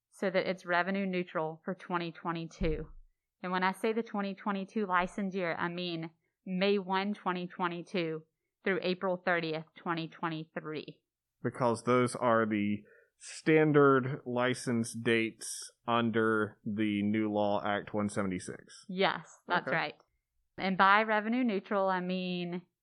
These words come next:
Speaker 1: you just don't wanna have a windfall. You wanna get as, obviously nobody has a crystal ball, and we don't know, you know, what's gonna <laughs> happen, but you wanna
Speaker 2: Mm-hmm.
Speaker 1: try to get as close as you can so that you don't create a windfall with this change.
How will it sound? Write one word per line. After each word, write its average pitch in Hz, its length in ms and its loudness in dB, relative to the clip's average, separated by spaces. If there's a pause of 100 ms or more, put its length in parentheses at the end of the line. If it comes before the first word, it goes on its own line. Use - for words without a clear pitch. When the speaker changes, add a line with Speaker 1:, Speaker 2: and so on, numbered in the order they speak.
Speaker 1:
you 202 120 0
just 220 220 -2
don't 196 160 -2
wanna 202 180 0
have 196 140 0
a 180 60 -2
windfall. 208 600 2
You 190 140 -2
wanna 190 160 0
get 185 120 0
as, 180 120 -2 (420)
obviously 226 480 4
nobody 208 320 2
has 208 160 2
a 208 60 -6
crystal 214 340 0
ball, 185 420 2 (300)
and 196 140 0
we 196 80 2
don't 190 200 2
know, 180 460 2 (160)
you 196 100 -6
know, 185 120 2
what's 180 220 0
gonna 180 160 -2
<laughs> - 0 -
happen, 180 520 2
but 170 140 -4
you 190 140 -2
wanna 190 160 0
Speaker 2:
Mm-hmm. 147 80 -12
Speaker 1:
try 202 120 0
to 190 60 -2
get 180 160 -2
as 170 100 -8
close 190 380 0
as 185 160 -4
you 180 80 -6
can 160 600 -2 (460)
so 180 120 -2
that 170 100 -2
you 185 60 -6
don't 190 200 -4
create 180 220 -4
a 175 100 -2
windfall 165 480 0
with 156 140 -8
this 170 180 -10
change. - 680 -10